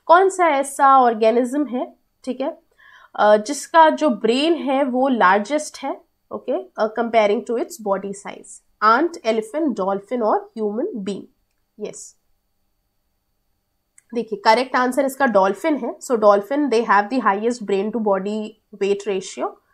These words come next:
ओके। So जो बॉटल नोज डॉल्फिन होते हैं, they have this bigger brains than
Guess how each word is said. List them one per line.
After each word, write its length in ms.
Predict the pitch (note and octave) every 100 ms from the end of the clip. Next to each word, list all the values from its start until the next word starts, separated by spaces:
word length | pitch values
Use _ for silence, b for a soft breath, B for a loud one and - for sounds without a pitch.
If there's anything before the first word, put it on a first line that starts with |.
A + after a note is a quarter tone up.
| _ G#3
ओके। 180 | - A4 - _ _ _ _ _
So 220 | - G3+ G#3 G#3 G3+ G3 -
जो 140 | G#3+
बॉटल 360 | A3 G#3+ G#3+ D#4+
नोज 300 | D#4+ D4+ C4+
डॉल्फिन 420 | B3 A3+ A3+ C#4
होते 340 | C4+ A3 A3+ A#3+
हैं, 240 | C4 G#4+
they 280 | A#3+ G#3+ A3 A3
have 280 | G3 G#3 G#3+
this 360 | G#3 G#3+ G#3 G3
bigger 300 | A3 B3 D4+ A#3
brains 380 | A3 A3 C4+ A#3
than 280 | G#3 F#3+